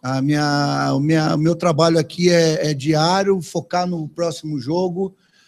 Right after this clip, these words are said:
É, nós temos um jogo importante contra o Coritiba, nós precisamos de um resultado positivo. Depois, na sequência, nós temos o Corinthians, precisamos também melhorar.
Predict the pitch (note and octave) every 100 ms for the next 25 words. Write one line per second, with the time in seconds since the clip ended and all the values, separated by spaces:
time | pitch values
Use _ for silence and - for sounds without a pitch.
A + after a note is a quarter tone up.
0 | _ _ _ _ - D3 C#3+ C#3+ C#3 D#3
1 | D#3 F3 E3+ D#3+ D#3+ E3 D#3+ C#3+ D#3+ D#3
2 | D3+ C#3+ C#3 D#3 D#3 - G#3 - D3+ C3
3 | - F#3+ F#3+ F#3 F3 D#3 D3+ C3+ - D#3+
4 | F3 F3 D3 D#3 D3+ D3 C#3 C#3+ C#3 -
5 | C#3+ A#2+ - - F3+ F#3 E3+ F3+ F3+ _
6 | _ C#3 C3+ D#3+ E3 D#3 D3 - D#3+ D3+
7 | D3 C#3 B2+ D3+ C#3+ B2+ C3+ - A#2+ D3+
8 | E3+ D3 - C3 C#3 C#3+ D#3+ B2+ C#3 C3
9 | C#3 C#3 C3 B2+ C#3+ D#3+ E3